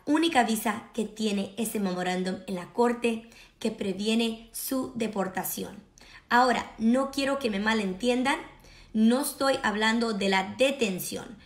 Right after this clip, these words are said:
No hay ningún caso con inmigración que prevenga la detención de una persona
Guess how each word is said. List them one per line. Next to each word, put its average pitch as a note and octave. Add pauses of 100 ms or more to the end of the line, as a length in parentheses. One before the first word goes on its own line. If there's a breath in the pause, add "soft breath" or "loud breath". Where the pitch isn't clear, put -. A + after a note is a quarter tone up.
(160 loud breath)
No C#4+
hay C4
ningún A#3+
caso A#3 (480 loud breath)
con D4+
inmigración A3 (840 loud breath)
que A3+
prevenga A3+
la G3
detención A#3
de G#3
una G#3
persona F#3